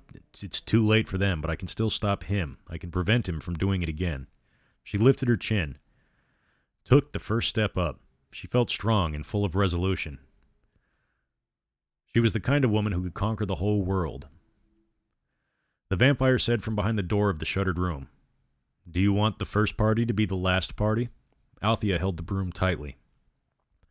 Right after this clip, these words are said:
"Do you want to find out if Ryan will ask you out on a real date? Do you want to know if Michael enjoyed himself tonight? Do you want to know if Michael was just accidentally everywhere that you were?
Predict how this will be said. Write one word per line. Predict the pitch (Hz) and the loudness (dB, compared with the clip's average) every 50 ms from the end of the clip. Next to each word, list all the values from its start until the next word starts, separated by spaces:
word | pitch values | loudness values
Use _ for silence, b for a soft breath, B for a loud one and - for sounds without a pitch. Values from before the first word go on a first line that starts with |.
| _ _ _ _ _ _ _ _ _ _ _ | _ _ _ _ _ _ _ _ _ _ _
"Do | 104 | 2
you | 104 | 4
want | 101 107 110 | 4 4 4
to | 104 - | 2 0
find | - 113 107 104 104 | 0 0 2 4 4
out | 107 107 110 | 4 4 2
if | 101 - | 2 0
Ryan | 92 92 90 90 95 104 107 | 0 0 2 2 0 0 0
will | 101 92 | 0 2
ask | 98 101 101 - - | 2 2 2 0 0
you | 110 107 | 0 2
out | 104 | 2
on | 104 101 | 2 0
a | 98 92 | 0 0
real | 87 101 101 98 | 2 2 2 2
date? | 92 85 90 87 95 110 - - 85 87 | 0 0 0 0 0 0 -2 -8 -14 -8
Do | 90 95 | -6 -2
you | 92 | 0
want | 101 101 101 | 0 0 2
to | |
know | 95 98 101 | 2 2 0
if | 104 - | 0 0
Michael | - 92 95 98 98 - 110 110 | 0 0 0 0 0 0 -2 -2
enjoyed | 107 104 92 113 113 113 | -2 0 0 2 2 2
himself | 117 113 - 120 117 113 - | 2 0 0 -2 -2 -2 -2
tonight? | - 117 117 117 127 131 - - | -2 -2 0 0 0 -2 -4 -6
Do | - | -6
you | 92 | -4
want | 90 98 98 | -2 0 0
to | 98 | 0
know | 95 104 104 | 2 2 0
if | 98 - | 0 0
Michael | 92 90 98 101 104 - 123 123 | 0 0 2 2 2 0 0 0
was | 113 - | 0 -2
just | 107 101 - - | -4 -6 -6 -6
accidentally | - 98 98 - - 95 90 95 101 107 110 113 113 - - | -4 -4 -4 -2 -2 0 0 2 2 2 0 -2 -4 -2 -2
everywhere | 101 98 87 98 101 98 92 98 98 98 | -2 0 2 2 2 4 4 4 2 2
that | 92 98 82 | 2 0 0
you | 90 101 101 | 2 2 2
were? | 98 95 95 95 98 117 123 127 | 4 2 2 2 2 0 -2 -4